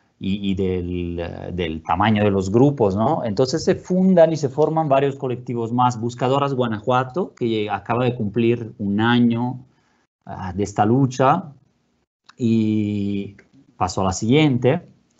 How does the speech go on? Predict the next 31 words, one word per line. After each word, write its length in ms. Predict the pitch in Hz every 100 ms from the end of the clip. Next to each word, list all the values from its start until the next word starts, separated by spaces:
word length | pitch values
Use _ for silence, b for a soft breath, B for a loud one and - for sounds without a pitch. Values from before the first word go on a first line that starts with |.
| _ _ _ _ _ _ -
Y 120 | 170
otras, 500 | 160 147 165 170 170
otros 320 | - 139 165 156
eventos 640 | 123 135 139 127 120 -
importantes, 640 | 104 95 - - 120 110 98
¿no? 100 | 110
Acontecimientos, 1120 | 110 95 101 104 104 117 113 110 120 170 -
voy 140 | 117 95
a 40 |
acercar 400 | 87 98 - 98
otra 180 | 85 -
vez, 240 | 131 143 -
perdón, 540 | 110 - 107 120 135 _ _
déjame 360 | - 120 95
ver 120 | 95
aquí, 420 | - - 180 214 - _ - b b b b b -
que, 480 | 156 185 190 - - -
eh, 560 | 127 123 123 123 120
nos 180 | 123 127
dan 200 | 127 147
como 320 | 139 127 139
el 100 | 117
panorama. 640 | 101 113 120 139 131 104 -
En 140 | 113
enero 440 | 131 143 175 175 190
se 140 | 143
da 340 | 123 131 143
la 120 | 131 110
relación 380 | 113 113 127
histórica, 880 | 139 139 - 151 135 123 127 123 180 _ _ _ _ _ -
eh, 500 | 110 107 107 107